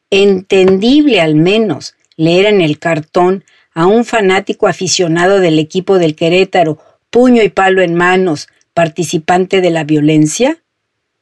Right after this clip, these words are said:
De la mujer hablo líneas abajo. ¿No es razonable concluir que como ambos son escenarios de violencia,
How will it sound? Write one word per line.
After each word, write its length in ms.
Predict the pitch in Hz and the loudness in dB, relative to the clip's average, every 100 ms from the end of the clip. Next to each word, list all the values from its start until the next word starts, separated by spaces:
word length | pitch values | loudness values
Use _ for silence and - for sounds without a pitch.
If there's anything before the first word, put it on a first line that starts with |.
| _ | _
De 160 | 170 185 | -4 0
la 140 | 180 | 2
mujer 560 | 180 170 - 254 339 - | 0 -2 -2 0 -2 -4
hablo 440 | 180 180 180 175 - | -2 0 0 -2 -2
líneas 580 | 165 170 165 160 156 - | -4 0 0 0 -2 -6
abajo. 540 | - 143 143 - - - _ _ _ _ _ - _ _ _ | -6 -6 -6 -12 -18 -20 _ _ _ _ _ -20 _ _ _
¿No 140 | 220 277 | -2 0
es 100 | 320 | 0
razonable 600 | 330 311 247 233 240 233 | 0 0 0 0 -2 -2
concluir 760 | 185 170 - 160 165 202 202 | -2 -2 -2 2 4 2 0
que 160 | - 156 | -4 -6
como 320 | 143 143 147 | -4 -4 0
ambos 400 | 190 240 226 208 | 2 2 2 0
son 220 | 196 196 | -2 -2
escenarios 600 | 190 - 156 156 170 170 | -2 -2 0 0 -2 -6
de 140 | 165 135 | -6 -6
violencia, 840 | 143 139 147 180 180 - 165 | -8 -6 -2 0 -2 -4 -6